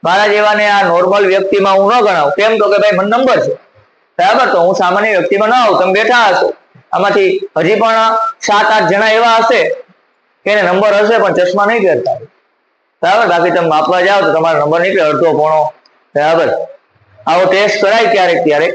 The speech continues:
કે ભાઈ મને કોઈ દૂરની વસ્તુ હોય વાંચવાની ટ્રાય કરાય તો મને દેખાય છે કે નહીં, બે મિત્રોની કમ્પેરિઝન કરાય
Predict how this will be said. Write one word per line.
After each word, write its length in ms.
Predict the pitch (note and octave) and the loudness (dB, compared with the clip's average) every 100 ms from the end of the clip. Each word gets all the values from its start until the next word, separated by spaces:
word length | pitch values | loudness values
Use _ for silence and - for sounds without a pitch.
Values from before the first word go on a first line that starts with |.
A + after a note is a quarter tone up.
| - | -4
કે 80 | D#3+ | -2
ભાઈ 200 | F#3 F3 C3 - _ _ D3+ | 0 0 -4 -8 _ _ -4
મને 180 | E3+ F#3 F3+ | -2 0 0
કોઈ 160 | F3+ F3 | 0 0
દૂરની 320 | E3+ F#3+ F#3 F#3+ | 2 2 2 0
વસ્તુ 200 | F#3 F#3 G3 | 0 0 0
હોય 140 | G3 | 2
વાંચવાની 340 | E3 D#3+ F3+ E3 | 0 0 -2 0
ટ્રાય 220 | E3+ F3+ F#3+ | 0 0 0
કરાય 300 | A3 D#3 - - _ _ | 0 0 -2 -6 _ _
તો 80 | - | -6
મને 140 | D#3 D#3+ | -4 -2
દેખાય 360 | D#3+ E3 F3+ F3+ | -2 0 0 0
છે 80 | F#3+ F#3+ | 0 -2
કે 80 | |
નહીં, 180 | F3+ E3 D#3+ D#3 | -2 -4 -6 -4
બે 80 | F3 | -2
મિત્રોની 360 | E3+ F3 F3+ D#3+ | -2 -2 -2 -2
કમ્પેરિઝન 440 | E3+ F3+ E3+ E3+ E3+ | -2 0 0 -2 0
કરાય 280 | G3+ E3 | 0 0